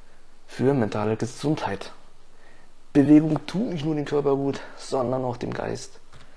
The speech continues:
Und es wird Stress abgebaut und der Kopf wird ein bisschen frei. Es kann sogar das Selbstbewusstsein stärken. Du kommst raus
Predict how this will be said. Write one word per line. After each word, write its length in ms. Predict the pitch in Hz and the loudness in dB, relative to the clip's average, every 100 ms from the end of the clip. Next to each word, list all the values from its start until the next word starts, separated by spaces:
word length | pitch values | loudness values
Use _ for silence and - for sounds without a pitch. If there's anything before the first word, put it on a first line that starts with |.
| - - - - - - - - - - - | -16 -16 -16 -16 -16 -16 -16 -16 -16 -16 -4
Und 440 | - 147 170 - - - - - - | 8 10 10 4 -8 -14 -16 -14 -6
es 100 | 117 | -4
wird 100 | 127 | -2
Stress 380 | - 127 117 110 | 2 8 8 8
abgebaut 680 | 110 110 107 107 107 - - | 2 4 6 6 6 0 -10
und 100 | 67 | -4
der 100 | 64 | -4
Kopf 540 | 55 - - - - - | -4 -4 -8 -8 -12 -6
wird 140 | - | -6
ein 20 | |
bisschen 280 | - - - | -6 -8 -8
frei. 460 | - - 104 107 107 - - - - - - - - - - - | -10 -8 0 0 0 -6 -16 -16 -16 -16 -14 -14 -14 -16 -16 -14
Es 120 | - | -4
kann 240 | - 147 180 | 4 6 8
sogar 180 | 156 | 10
das 140 | 135 123 | 8 8
Selbstbewusstsein 680 | 135 151 - 151 139 151 | 2 2 -4 -6 -4 -8
stärken. 400 | - - 143 139 131 - - - - - - - - - - - - - - - - - - | -6 -6 -6 -8 -10 -14 -16 -16 -16 -16 -16 -16 -16 -16 -16 -16 -16 -16 -16 -16 -16 -16 -14
Du 80 | - | -4
kommst 280 | - 131 - | 2 4 6
raus 440 | 127 131 131 - | 8 8 8 -2